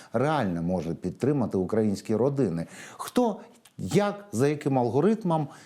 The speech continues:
може її отримати, як її оформити, куди звернутися і в цілому, наскільки все це зручно?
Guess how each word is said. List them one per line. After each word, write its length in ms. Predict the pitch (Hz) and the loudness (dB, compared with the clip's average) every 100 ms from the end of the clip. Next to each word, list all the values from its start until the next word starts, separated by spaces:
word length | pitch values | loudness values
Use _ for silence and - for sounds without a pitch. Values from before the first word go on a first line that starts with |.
| - | -2
може 440 | 110 147 131 107 104 | 2 4 2 2 2
її 280 | 101 95 | 2 2
отримати, 600 | 92 107 180 214 190 139 | 2 2 2 2 2 0
як 260 | 143 175 - | 0 0 2
її 140 | 110 | 2
оформити, 640 | 110 127 - 220 180 160 131 | 4 2 2 2 2 0 0
куди 280 | 147 131 110 | 0 2 2
звернутися 680 | 104 156 214 247 185 - | 2 2 2 0 -2 0
і 300 | 165 151 185 | 0 2 2
в 60 | 151 | 2
цілому, 360 | 202 220 208 196 | 2 2 4 2
наскільки 360 | 202 226 180 | 2 0 0
все 180 | 165 170 | 0 0
це 160 | 160 160 | 0 2
зручно? 440 | 151 85 - | 2 0 -4